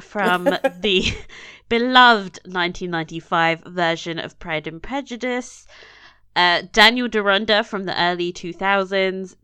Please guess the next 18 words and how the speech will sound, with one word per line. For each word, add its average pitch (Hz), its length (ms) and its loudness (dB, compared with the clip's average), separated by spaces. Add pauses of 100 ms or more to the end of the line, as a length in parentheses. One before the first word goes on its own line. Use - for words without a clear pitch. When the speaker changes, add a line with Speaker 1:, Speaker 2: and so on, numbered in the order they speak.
Speaker 1:
Tipping 220 460 -2
the 165 120 -2
Velvet, 202 600 4
which - 240 -12
pretty 190 260 -2
much 185 240 -2
invented 175 840 -4 (440)
gay 175 180 4
porn 180 640 0
on 175 260 -6
television 170 640 -4
as - 140 -12
far 185 240 -2
<laughs> - 0 -
as 196 180 -4
I'm 254 240 8
Speaker 2:
<laughs> - 0 -
Speaker 1:
concerned, 180 720 2